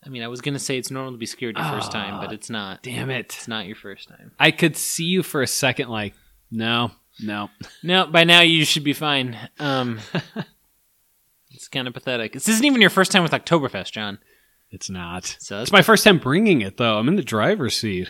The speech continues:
Speaker 2: Ooh.
Speaker 1: These are all terrible. Whoever brought this should be
Speaker 2: <laughs>
Speaker 1: just thrown off a
Speaker 2: Kissed. Oh.
Speaker 1: cliff or something and kiss before. Well, of course, kiss beforehand. You don't kill. You don't murder someone without just giving them a nice little smooch first.
Speaker 2: We all know that.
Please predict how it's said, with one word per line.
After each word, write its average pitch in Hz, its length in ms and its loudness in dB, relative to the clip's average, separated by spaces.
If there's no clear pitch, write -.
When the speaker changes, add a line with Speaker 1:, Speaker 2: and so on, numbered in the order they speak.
Speaker 2:
Ooh. 180 240 -2
Speaker 1:
These 180 180 4
are 202 80 12
all 202 120 12
terrible. 214 540 10
Whoever 190 240 6
brought 156 320 8
this 196 120 6
should 156 240 2
be 120 240 4
Speaker 2:
<laughs> - 340 -16
Speaker 1:
just - 240 -6
thrown 160 360 2
off 185 180 8
a 160 180 10
Speaker 2:
Kissed. - 140 -4
Oh. 78 260 -8
Speaker 1:
cliff 131 440 -6
or 110 80 -10
something 92 480 -10
and 120 400 -12
kiss 156 200 -4
before. - 280 -14
Well, 113 140 -20
of - 120 -20
course, - 320 -10
kiss - 220 -12
beforehand. 80 540 -18
You 151 100 -4
don't 277 300 4
kill. 233 360 6
You 196 100 0
don't 262 180 4
murder 190 220 4
someone 156 500 -2
without 147 380 -2
just - 200 -12
giving 156 200 -2
them 147 100 -4
a 143 40 -4
nice 135 260 -4
little 117 240 -6
smooch - 420 -8
first. - 400 -14
Speaker 2:
We 104 140 -2
all 110 200 0
know 113 240 -2
that. 82 280 -10